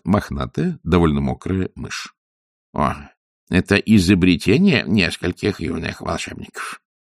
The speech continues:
застенчиво объяснил чудакуль. «Я пообещал им, м, испытать его. Э, шерсть мыши трётся о стеклянные стержни,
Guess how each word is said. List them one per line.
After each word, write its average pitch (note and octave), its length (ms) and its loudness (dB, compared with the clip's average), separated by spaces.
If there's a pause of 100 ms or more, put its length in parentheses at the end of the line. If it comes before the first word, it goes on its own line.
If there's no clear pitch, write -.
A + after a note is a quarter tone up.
(160)
застенчиво D2 600 0
объяснил D2+ 360 -4
чудакуль. D2+ 540 -4 (400)
«Я D#2+ 440 -2 (320)
пообещал D#2 600 0
им, G#1+ 260 -6 (760)
м, - 360 -8
испытать - 680 -6
его. - 380 -12 (420)
Э, D2+ 400 -6
шерсть - 460 0
мыши C3 460 4
трётся F2+ 500 -2
о - 100 -4
стеклянные D#2+ 600 0
стержни, C3+ 640 0